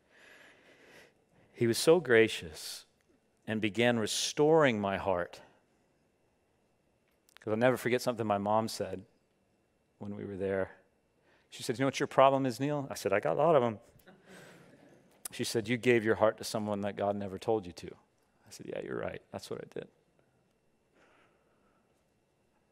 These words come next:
I'm not that smart." So God was gracious. And from two thousand one to two thousand three, he said, "I, I can restore that."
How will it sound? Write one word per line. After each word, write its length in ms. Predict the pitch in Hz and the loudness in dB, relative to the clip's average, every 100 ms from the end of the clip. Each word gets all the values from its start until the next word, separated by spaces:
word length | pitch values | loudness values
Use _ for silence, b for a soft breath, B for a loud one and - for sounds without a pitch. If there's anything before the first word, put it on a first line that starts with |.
| _ - | _ -14
I'm 80 | 90 | -8
not 160 | 107 | -6
that 120 | 117 | -6
smart." 320 | 110 98 80 - _ _ _ _ _ _ _ _ _ _ _ _ _ _ _ _ _ _ _ _ _ _ _ _ _ _ _ _ _ _ - b b b | -6 -10 -12 -14 _ _ _ _ _ _ _ _ _ _ _ _ _ _ _ _ _ _ _ _ _ _ _ _ _ _ _ _ _ _ -20 b b b
So 240 | - 127 | -4 0
God 220 | 113 120 120 | 8 10 8
was 140 | 110 | 4
gracious. 580 | 120 147 160 104 - - - _ _ _ _ _ _ _ _ _ _ _ _ - | 2 2 2 -8 -14 -16 -20 _ _ _ _ _ _ _ _ _ _ _ _ -18
And 160 | 95 98 | -14 -12
from 140 | 104 | -10
two 140 | - | -10
thousand 420 | 110 123 120 120 120 | 6 8 8 6 0
one 180 | 123 120 | 0 0
to 40 | |
two 180 | - 120 | -4 2
thousand 440 | - 120 110 113 | 8 8 8 2
three, 280 | - 143 131 | -2 0 0
he 100 | 107 | -2
said, 220 | - 104 - | -2 -2 -2
"I, 240 | 156 147 | -6 -6
I 40 | 170 | -6
can 180 | - | -6
restore 420 | 123 - - 160 190 | -6 -4 -6 -6 -8
that." 300 | 92 120 | -8 -10